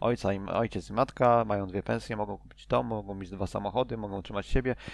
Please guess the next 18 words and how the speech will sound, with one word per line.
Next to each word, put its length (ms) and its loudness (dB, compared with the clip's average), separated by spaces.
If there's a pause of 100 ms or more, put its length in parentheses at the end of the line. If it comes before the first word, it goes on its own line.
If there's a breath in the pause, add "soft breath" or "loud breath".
(120 loud breath)
i 80 -2
pchnąć 400 -4
dzieci 200 -2
do 120 0
koledżu. 400 -2 (160)
Obecnie 420 2
nie 140 2
masz 140 2
takiej 260 -8
możliwości. 640 -6 (260 loud breath)
Może 220 2
ty 180 6
masz, 200 4
ale 160 2
jesteś 260 12
w 220 8
zdecydowanej 720 -2
mniejszości. 640 -8